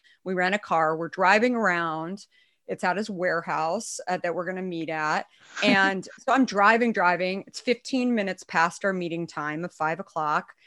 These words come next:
Speaker 1: And I reach out to him and I said, "I am so sorry." And blaming myself, right, for it.
Speaker 2: Yeah.
Speaker 1: I'm like, "I am so sorry that this is happening,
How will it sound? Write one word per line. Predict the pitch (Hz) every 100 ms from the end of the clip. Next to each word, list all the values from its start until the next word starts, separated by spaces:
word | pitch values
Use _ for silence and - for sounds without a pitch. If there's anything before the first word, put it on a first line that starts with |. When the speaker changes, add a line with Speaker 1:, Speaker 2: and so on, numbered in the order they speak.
| _ _ _
Speaker 1:
And | 196 190 185 185 -
I | 185 185 180 -
reach | 185 190 233
out | 302 302
to |
him | 208 175
and | 180
I | 175
said, | - 202 180 -
"I | 226
am | 233 160
so | - - - 185 190
sorry." | 190 170 165 160 156 147 160 -
And | 175 175 170 - -
blaming | 214 240 285 302
myself, | 277 262 - 180 170 233 -
right, | 190 196 -
for | - 202 139
it. | 220
Speaker 2:
Yeah. | 156
Speaker 1:
I'm | 214
like, | 220 220 -
"I | 330
am | 359 226
so | - - 254 247
sorry | 247 226 202 180 180 175 180 - - _ -
that | 214 220
this | 208
is | 214
happening, | 220 254 - 220 190 180 175